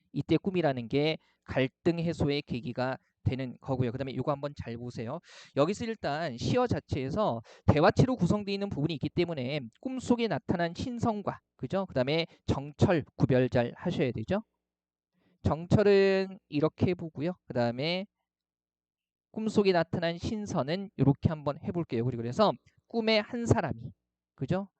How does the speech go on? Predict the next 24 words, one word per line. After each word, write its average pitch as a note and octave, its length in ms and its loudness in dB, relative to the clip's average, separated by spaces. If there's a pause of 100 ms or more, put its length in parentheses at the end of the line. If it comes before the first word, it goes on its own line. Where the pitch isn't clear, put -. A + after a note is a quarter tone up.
한 G3+ 160 -4
사람이 F3+ 540 0 (200)
날 C3 320 0 (120)
정철 C#3 500 0
얘기하는 A#2 320 -2
거고요. B2 360 0
그다음에 C3+ 380 0 (260)
꿈속에 A#3+ 460 -4
신선이 A#3 440 -4
하는 G3+ 200 -2
말입니다. A#2+ 440 -6
그죠? D#3+ 260 -2 (300)
"정철 F#3 720 0 (260)
그대를 C3 640 4 (300)
내가 C3 520 4
모르겠는가? A#2+ 520 -2
당신은 C3+ 480 0
원래 A2 440 4 (160)
상계 G3 640 0
뭐였다? C#3+ 600 0 (260)
진선이었다."라고 C3+ 1200 0
얘기하는 A#2 300 -4
거죠. A2 140 -6
그래서 D#3 400 4